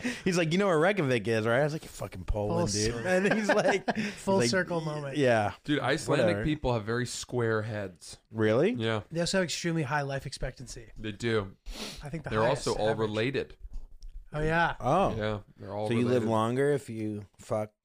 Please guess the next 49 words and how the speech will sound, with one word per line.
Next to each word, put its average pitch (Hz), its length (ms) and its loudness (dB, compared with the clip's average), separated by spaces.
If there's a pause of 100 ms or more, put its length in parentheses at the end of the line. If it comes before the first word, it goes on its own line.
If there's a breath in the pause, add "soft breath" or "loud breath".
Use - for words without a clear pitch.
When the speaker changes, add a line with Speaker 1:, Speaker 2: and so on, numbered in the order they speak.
Speaker 1:
Well, 185 100 0
no, 202 60 2
there's 175 140 2
an - 60 2
Speaker 2:
within 107 120 2
your 175 100 2
Speaker 1:
app 196 80 2
Speaker 2:
own? 117 140 0
Speaker 1:
that 165 160 -2
says 165 440 0
that 156 100 -6
you're 151 160 -4
not 147 180 -2
related 139 380 -4
to 131 80 -6
people 123 380 -6
if 127 140 -14
you're 135 80 -6
not 123 160 -8
sure 117 340 -8
in 127 60 -14
Iceland, 127 440 -12
'cause 123 100 -6
there's 123 160 0
Speaker 3:
Mm-hmm. 110 100 -2
Speaker 1:
so, 131 440 -4
it's - 100 -14
such 135 100 -12
a 127 40 -12
small 127 200 -12
population. - 560 -12
Speaker 3:
It's 110 140 -6
so 123 160 0
small 110 420 0
and 139 140 0
Speaker 2:
Oh. 208 140 0
Speaker 3:
so 107 420 0
incestuous. 107 480 -4
Speaker 1:
And 131 100 -12
Speaker 3:
And 117 100 -2
Speaker 1:
isolated. 123 360 -4
Speaker 3:
the 107 60 -4
thing 135 260 -2
is, 113 280 -4
if 95 160 -10
you 101 120 -10
go 113 320 0
to - 180 -10
Iceland 73 520 -12